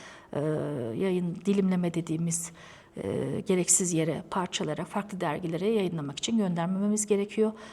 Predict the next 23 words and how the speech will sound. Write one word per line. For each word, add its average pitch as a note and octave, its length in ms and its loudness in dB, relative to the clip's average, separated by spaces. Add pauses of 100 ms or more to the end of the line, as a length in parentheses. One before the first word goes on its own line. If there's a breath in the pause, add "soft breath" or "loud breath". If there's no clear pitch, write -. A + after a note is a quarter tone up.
(140)
Kurum A#3 280 8
desteğini E3+ 440 4
mutlaka G3+ 500 0
belirtmemiz G#3+ 480 4
gerekiyor G#3+ 440 4 (380 loud breath)
ve A3+ 240 8
yazarların, A3 760 6 (120)
e, F#3+ 320 0
listede G#3+ 340 6
olmadığı G#3 540 6
durumlar F3 420 2
var. E3 260 0
Bir G3+ 100 6
eserde F3 420 2
hak G3+ 160 -2
ettiği G#3 280 2
halde F#3 300 0
yazar F#3 300 2
listesinde F#3+ 420 0
olmadığı F3+ 440 0
durumlar E3+ 300 0
olduğu G3 320 2
gibi G#3 180 -2